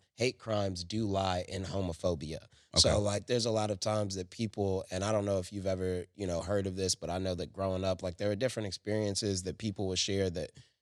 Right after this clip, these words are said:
Speaker 1: somebody thought somebody was gay, maybe they bullied them, maybe
Speaker 2: Mm-hmm.
Speaker 1: they tried to beat them up in the locker room. Like, these are different things that, like, really go on and really happen when people are growing up. And the basis of it, whether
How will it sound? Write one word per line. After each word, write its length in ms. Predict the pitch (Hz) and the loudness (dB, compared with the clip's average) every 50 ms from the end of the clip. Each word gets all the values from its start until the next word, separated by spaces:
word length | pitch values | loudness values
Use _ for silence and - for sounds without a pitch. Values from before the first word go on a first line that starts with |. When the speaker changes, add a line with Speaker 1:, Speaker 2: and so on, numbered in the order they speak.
| _ _ | _ _
Speaker 1:
somebody 360 | - - - 107 104 98 98 | 0 0 2 2 2 0 2
thought 180 | 98 - 104 98 | 2 2 2 2
somebody 280 | 101 104 101 101 98 98 | 2 0 0 0 2 0
was 140 | 95 92 90 | 0 -2 0
gay, 200 | 90 101 101 98 | 0 0 0 0
maybe 200 | - 98 92 92 | -2 -4 -2 -2
they 120 | 90 92 | -2 -2
bullied 400 | 90 85 90 95 95 92 90 85 | -2 0 0 2 2 2 -2 -4
them, 180 | - 73 64 62 | -6 -12 -14 -12
maybe 180 | 73 82 85 82 | -6 -4 0 2
Speaker 2:
Mm-hmm. 120 | 87 90 | 2 2
Speaker 1:
they 260 | 90 87 90 87 82 - _ - | 2 0 -2 -2 -4 -8 _ -4
tried 200 | - 90 90 - | -2 -2 0 -2
to 80 | - | -2
beat 180 | 92 87 101 90 | -2 -4 -4 -4
them 120 | 90 92 | -2 0
up 160 | 95 95 90 - | 0 0 0 0
in 80 | 90 | -4
the 80 | 87 85 | -4 -2
locker 340 | 87 90 90 90 85 - 73 | -2 -2 -2 -4 -4 -6 -10
room. 220 | 71 62 58 55 50 | -12 -12 -16 -16 -16
Like, 160 | - 58 - - - | -14 -14 -14 -8 -4
these 260 | 101 117 139 135 120 | 0 0 2 2 2
are 60 | 120 | 2
different 340 | 104 101 123 113 - 107 98 | 2 2 0 0 0 -4 -2
things 280 | - 110 110 110 104 95 | 0 0 0 0 0 -2
that, 80 | 98 | -2
like, 160 | 90 95 90 82 | -2 -2 -2 -4
really 340 | 90 92 107 120 113 107 98 | -4 0 0 0 2 0 -2
go 220 | 87 98 95 95 | -2 -2 0 2
on 200 | 98 104 104 95 | 2 2 2 0
and 140 | 92 90 87 | 0 -2 -2
really 200 | 95 95 92 85 | -2 -2 -2 -2
happen 320 | 92 101 104 101 - 85 | -2 -4 -4 -4 -4 -8
when 500 | 80 85 - - - _ _ _ _ - | -12 -14 -18 -20 -20 _ _ _ _ -8
people 180 | - 120 113 107 | -4 -2 -2 0
are 40 | 101 | 0
growing 260 | 101 104 101 98 101 | 2 0 0 2 0
up. 200 | 113 110 95 - _ | 0 -2 -2 -4 _
And 300 | - 110 107 101 104 101 | -2 0 0 0 0 0
the 80 | 92 90 | -2 -4
basis 580 | 85 82 110 113 123 127 - - 117 101 - - - | -2 0 0 2 4 4 2 2 2 0 -2 -2 2
of 200 | 110 120 113 98 | 2 2 2 2
it, 220 | 95 90 87 - _ _ _ _ _ _ _ _ - | 0 -2 -4 -6 _ _ _ _ _ _ _ _ -4
whether 500 | 98 104 110 113 110 110 104 101 104 | 0 2 2 2 2 0 -2 -2 -2